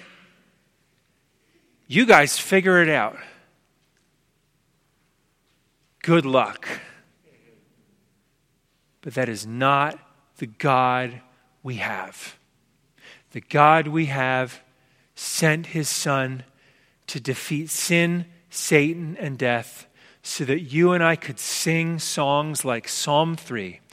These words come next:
which we're about to sing, which end with the lyrics of verse eight, a promise for you and for me and for everyone who has been saved by grace through faith in Jesus Christ. I'll end with verse eight,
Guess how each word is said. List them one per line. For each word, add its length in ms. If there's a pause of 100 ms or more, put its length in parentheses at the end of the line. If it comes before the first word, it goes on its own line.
(280)
which 220
we're 140
about 440
to 100
sing, 420 (320)
which 240
end 380
with 160
the 100
lyrics 420
of 120
verse 360
eight, 280 (580)
a 80
promise 800 (220)
for 200
you 520 (200)
and 140
for 180
me 360 (200)
and 140
for 300
everyone 680 (260)
who 140
has 140
been 180
saved 540 (200)
by 160
grace 460
through 200
faith 360
in 120
Jesus 440
Christ. 360
I'll 140
end 300 (260)
with 160
verse 380
eight, 300